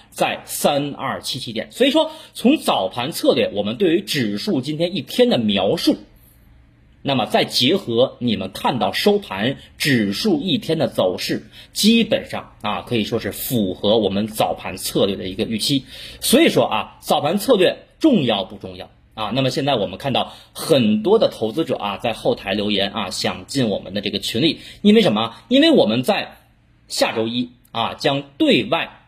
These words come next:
暂停公布我们的早盘策略啊。因为我们说了，对于群里的同学啊，我们要给他们一些什么福利啊？那么后台的留言啊，如果大家没有得到及时回复的啊，可能是什么？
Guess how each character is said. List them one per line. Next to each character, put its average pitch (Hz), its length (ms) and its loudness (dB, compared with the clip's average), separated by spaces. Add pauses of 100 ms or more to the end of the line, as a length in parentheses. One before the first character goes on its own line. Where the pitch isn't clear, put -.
暂 98 380 -6
停 117 440 -8 (100)
公 170 300 0
布 127 260 -2
我 98 140 0
们 95 180 -8
的 104 260 -4
早 107 140 -4
盘 98 160 -14
策 - 140 -10
略 - 80 -16 (160)
啊。 95 160 -8
因 107 80 -2
为 127 80 2
我 117 40 2
们 90 80 -4
说 120 120 -4
了， 107 160 0 (180)
对 160 140 4
于 180 140 2
群 135 380 0
里 175 60 0
的 95 100 -4
同 95 220 -12
学 80 200 -14 (200)
啊， 107 200 -2
我 92 100 -2
们 90 120 -4
要 113 120 2
给 104 160 -8
他 110 160 -6
们 113 100 -4
一 104 60 -2
些 117 140 -2
什 98 100 -6
么 98 140 -2
福 - 260 -2
利 180 240 0
啊？ 107 240 -4 (220)
那 285 100 4
么 311 80 6
后 339 300 4
台 110 260 -4
的 156 80 4
留 120 300 2
言 110 260 0
啊， 120 160 -2
如 117 200 -4
果 123 140 2
大 113 140 0
家 127 160 -2
没 110 280 0
有 180 200 2
得 98 180 -6
到 101 160 -2
及 120 220 -6
时 135 100 -6
回 131 220 0
复 226 180 0
的 - 60 0
啊， 98 220 -10
可 - 140 -10
能 98 140 -4
是 110 100 -8
什 104 120 -6
么？ 98 180 -6